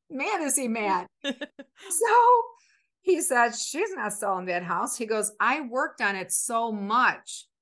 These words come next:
Speaker 1: He goes,
Speaker 2: Oh.
Speaker 1: "I don't want anyone else to have this house." And plus, he was still mad at her.
Speaker 2: Yeah.
Speaker 1: So I had the opportunity to really sit here and do,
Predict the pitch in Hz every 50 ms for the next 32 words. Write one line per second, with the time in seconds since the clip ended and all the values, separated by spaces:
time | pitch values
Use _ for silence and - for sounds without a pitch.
0 | _ _ _ _ _ - 220 202 185 190 185 185 185 180 180 180 175 180 - -
1 | _ _ _ _ _ _ _ _ _ - 226 240 247 240 220 202 196 190 185 185
2 | _ - 196 214 233 220 214 208 202 196 190 196 190 - 185 180 175 170 165 165
3 | 160 156 - - 170 127 113 98 - - - - - _ _ - 208 214 214 -
4 | 240 240 - - 247 208 196 185 - - - 185 175 180 175 165 170 165 160 135
5 | 143 143 - - - - _ _ _ _ _ _ _ - 151 160 - - 190 185
6 | 185 196 220 269 269 269 262 254 226 220 208 185 185 185 180 175 165 - - -
7 | 214 214 208 185 165 156 147 139 139 139 147 170 - _ _ _ _ _ _ -
8 | - 196 190 208 220 220 214 208 - - - 220 214 208 208 185 185 165 165 160
9 | 156 156 - - - 165 175 170 170 180 175 180 180 180 175 175 175 175 170 165